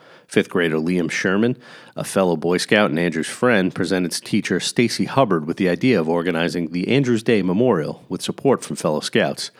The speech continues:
Liam wrote and recited a speech about his lost friend's hopes, dreams, and accomplishments, which he read to peers over the school's P A system on Monday.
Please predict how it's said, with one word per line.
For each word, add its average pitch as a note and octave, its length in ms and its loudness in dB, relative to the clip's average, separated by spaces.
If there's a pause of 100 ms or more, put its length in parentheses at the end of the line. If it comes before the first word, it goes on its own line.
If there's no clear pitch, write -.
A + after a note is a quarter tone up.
(340)
Liam E2+ 260 2
wrote F2 300 0
and D#2 100 -2
recited E2+ 460 0
a D2 60 -4
speech - 340 -2
about D#2+ 180 0
his D#2 140 -4
lost F2 260 0
friend's E2+ 260 -2
hopes, - 360 -2
dreams, A2 380 0
and E2 100 -4
accomplishments, B2+ 680 -2 (300)
which - 120 -2
he G2+ 80 -2
read A2+ 220 2
to - 80 -8
peers F#2 360 -2
over D#2 140 -2
the D#2 80 -2
school's - 320 -4
P F2 200 -4
A G#2 100 2
system D#2 400 -4
on D2 120 -2
Monday. F#2 380 -2